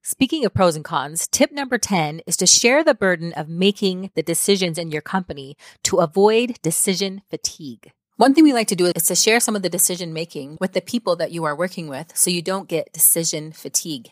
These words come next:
Yes, this is a thing. If you allow the people that you are working with to make decisions, they will take more responsibility for the decision that's being made and also for the consequences that come from that decision that was made. If you are the only one who can make all the decisions or certain decisions,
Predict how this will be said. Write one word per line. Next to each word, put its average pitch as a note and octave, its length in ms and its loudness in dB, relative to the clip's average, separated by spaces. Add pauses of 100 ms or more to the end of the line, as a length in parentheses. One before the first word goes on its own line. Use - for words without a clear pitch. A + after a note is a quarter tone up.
(120)
Yes, D#3+ 480 2
this F#3 260 0
is F3+ 160 -2
a E3+ 60 2
thing. D#3 480 -4 (220)
If G3+ 160 -4
you D#4+ 120 4
allow C#4 200 6
the A3+ 80 -4
people G#3 260 -4
that F#3 140 0
you F3+ 100 -4
are F3 100 -2
working E3+ 320 -6
with D#3 220 -6
to G3 120 -6
make F#3+ 200 -4
decisions, E3 680 -2
they G3+ 120 4
will B3 120 4
take G#3+ 300 0
more F#3+ 220 -4
responsibility D#3 920 -4 (120)
for G3 160 6
the F#3 80 -2
decision A3 400 0
that's G#3 160 0
being F3+ 240 0
made F#3+ 240 0
and E3 120 -6
also F#3 220 -2
for G3 140 -6
the E3+ 80 -4
consequences F#3 600 -4
that - 160 -8
come D#3+ 500 0
from F3 160 -4
that D3+ 140 -4
decision D#3 480 0 (100)
that D3+ 160 6
was C#3+ 160 -6
made. D#3 260 -8 (420)
If F#3 140 0
you B3+ 120 6
are B3+ 100 6
the G#3 100 2
only G#3 180 0
one F3+ 260 -2
who F#3 100 -6
can F3 120 -10
make E3 220 -6
all E3+ 140 2
the F3 80 -6
decisions E3+ 440 0
or D#3+ 60 -4
certain F3 300 -2
decisions, F#3 560 -2